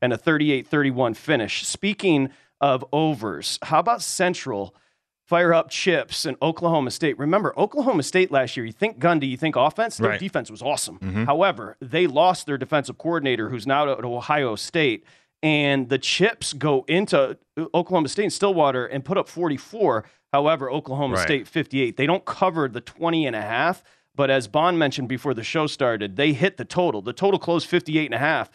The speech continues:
Speaker 1: Oklahoma St-, <laughs> State scored
Speaker 2: <laughs>
Speaker 1: fifty-eight. And how about Central putting, hanging forty-four in Stillwater?
Speaker 2: Hey, man, I won't sleep on Central. I've called a game up there, uh, Patrick, and, and it's a, it's a, it's a haul to get there.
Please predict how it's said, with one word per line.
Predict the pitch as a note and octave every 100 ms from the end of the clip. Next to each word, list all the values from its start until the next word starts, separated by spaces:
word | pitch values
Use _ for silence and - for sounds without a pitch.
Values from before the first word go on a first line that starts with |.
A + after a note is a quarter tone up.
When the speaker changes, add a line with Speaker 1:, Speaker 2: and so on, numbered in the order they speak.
| _ -
Speaker 1:
Oklahoma | D#3+ F3+ F3 D#3
St-, | F#3 F3+
<laughs> | -
State | - G3+ A#2+
scored | - F3+ D#3+ C3+
Speaker 2:
<laughs> | G2 -
Speaker 1:
fifty-eight. | G#3 E3+ E3 D#3 F3+ E3 - - - -
And | D3 D3+
how | F3
about | D#3+ D#3+ C#3+ - _ -
Central | - E3+ D#3+ D3 A2+ A#2 _ _ -
putting, | D#3 B2+ A#2+
hanging | E3+ D#3 B2
forty-four | - F3+ F#3 D#3 - - F3+ C#3 A2 G#2+ - _
in | B2+
Stillwater? | - D#3+ C3 G#2+ F2 E2+
Speaker 2:
Hey, | C3+
man, | C3 B2
I | B2
won't | D3+ C#3+ B2+
sleep | - B2+ B2
on | A#2 G#2
Central. | B2 A#2 - A#2 G#2+
I've | B2 -
called | A#2+ A2+
a | G2
game | A2 A2+ A2
up | G2 -
there, | G2 F#2 F#2 F#2
uh, | G#2+ F#2+ F2+ E2
Patrick, | - G#2 G2+ G#2+ -
and, | A2 G2+
and | A2
it's | A2 -
a, | G2+ G#2+
it's | -
a, | A2 F#2 - _ _ _
it's | -
a | A#2+
haul | G#2+ C#3+ C#3 A#2
to |
get | F#2 - -
there. | A2 D2+ -